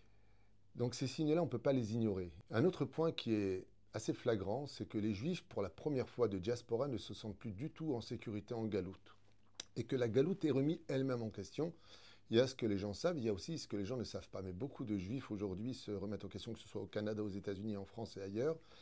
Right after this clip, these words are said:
sur le fait de quitter. Car l'insécurité est probante. On sait qu'aujourd'hui, il se passe quelque chose qu'on n'a pas connu depuis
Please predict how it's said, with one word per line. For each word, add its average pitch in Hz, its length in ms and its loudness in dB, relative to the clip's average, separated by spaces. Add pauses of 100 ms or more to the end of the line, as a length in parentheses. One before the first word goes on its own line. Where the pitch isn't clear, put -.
(320)
sur 120 200 4
le 110 40 8
fait 160 140 2
de 110 80 0
quitter. 87 520 -8
Car 98 200 -8 (380)
l'insécurité 113 920 0
est 92 60 -6
probante. 120 580 -2 (520)
On 120 100 0
sait 131 300 2
qu'aujourd'hui, 107 880 0
il 107 60 -2
se - 100 -12
passe 101 160 -2
quelque 101 240 -4
chose 120 300 -4
qu'on 95 140 -8
n'a 92 180 -6 (320)
pas 123 80 4
connu 113 240 0
depuis 101 300 -8